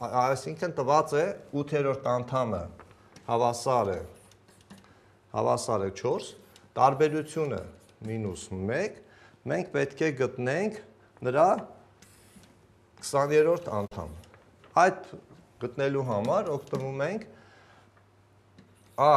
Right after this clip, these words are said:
քսանը հավասար էր A մեկ պլյուս տասնինը D բանաձևից։ Այս դեպքում, այս դեպքում A մեկը մենք չունենք, դրա համար կիրառենք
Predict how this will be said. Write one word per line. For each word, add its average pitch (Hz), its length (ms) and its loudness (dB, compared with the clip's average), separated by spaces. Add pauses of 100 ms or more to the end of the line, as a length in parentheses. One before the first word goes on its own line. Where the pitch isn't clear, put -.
(120)
քսանը 127 720 -2
հավասար 117 720 4
էր 208 200 -2 (200)
A 117 240 0
մեկ 175 460 -4
պլյուս 123 420 -4
տասնինը 117 640 -2 (400)
D 113 160 4 (480)
բանաձևից։ 107 680 0 (560)
Այս 165 280 4
դեպքում, 151 540 2 (500)
այս 127 240 4
դեպքում 113 460 -4 (500)
A 131 160 4
մեկը 185 320 2
մենք 131 320 -2
չունենք, 123 380 -2 (420)
դրա 156 160 2
համար 160 320 4
կիրառենք 139 540 4